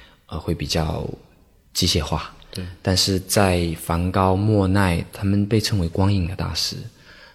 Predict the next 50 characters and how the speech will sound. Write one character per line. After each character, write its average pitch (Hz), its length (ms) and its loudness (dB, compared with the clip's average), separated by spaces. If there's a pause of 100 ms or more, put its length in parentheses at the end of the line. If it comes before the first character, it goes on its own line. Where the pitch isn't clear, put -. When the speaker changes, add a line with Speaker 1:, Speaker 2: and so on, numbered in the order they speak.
(160)
Speaker 1:
这 101 100 0
是 - 160 0
我 85 100 2
在 85 220 0
浮 85 160 -4
世 - 160 0
绘 85 160 2
中 82 220 -2
常 80 320 -4
见 98 260 4
的 80 80 -6 (360)
两 82 200 -2
个 82 80 -4
现 80 160 -2
象， 85 160 -6
就 90 140 -6
奇 - 320 0
怪 104 200 6
的 82 80 0
构 87 220 4
图、 - 300 -6
有 85 180 0
趣 - 160 0
的 85 100 2
构 82 220 2
图、 92 300 -8
丰 107 180 4
富 110 160 2
的 - 80 -2
构 82 160 0
图、 - 300 -8
禅 82 280 0
意 101 80 6
的 85 120 2
构 85 180 0
图。 - 260 -10 (300)
Speaker 2:
嗯。 92 40 -8 (420)
Speaker 1:
啊， 76 100 -8
还 76 160 -6
有 78 160 -4
一 80 80 -8
个 80 160 -6
就 78 140 -6
是 - 400 -6
灵 85 260 -6
动 92 160 0
的 82 60 -2
笔 82 160 -6
触 - 200 -4
和 - 160 -10